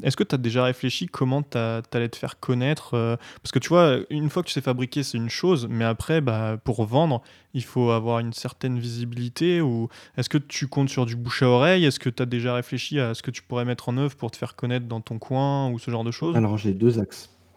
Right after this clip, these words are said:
Speaker 1: Ouais.
Speaker 2: Euh, le premier, c'est que, bah, mine de rien, je viens de, du milieu informatique.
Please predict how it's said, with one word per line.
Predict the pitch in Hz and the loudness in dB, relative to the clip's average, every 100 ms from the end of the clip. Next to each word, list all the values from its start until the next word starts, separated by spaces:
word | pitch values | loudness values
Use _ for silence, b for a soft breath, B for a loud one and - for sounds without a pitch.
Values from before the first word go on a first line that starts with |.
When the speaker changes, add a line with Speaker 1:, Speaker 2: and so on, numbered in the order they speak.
| - | -12
Speaker 1:
Ouais. | 120 143 _ _ 95 | -8 -8 _ _ 0
Speaker 2:
Euh, | 98 101 | 2 4
le | 110 | 4
premier, | - 117 139 | 4 4 6
c'est | 175 110 | 4 2
que, | - | 2
bah, | 104 - - _ _ - | -2 -2 -10 _ _ -8
mine | 107 107 | -4 -2
de | |
rien, | 92 120 | 0 2
je | 113 98 | 0 0
viens | 107 110 | 0 2
de, | 95 90 98 - | 2 2 0 -4
du | 95 | -4
milieu | 95 98 | 0 0
informatique. | 98 - 127 - 156 | 0 -2 -4 -6 -12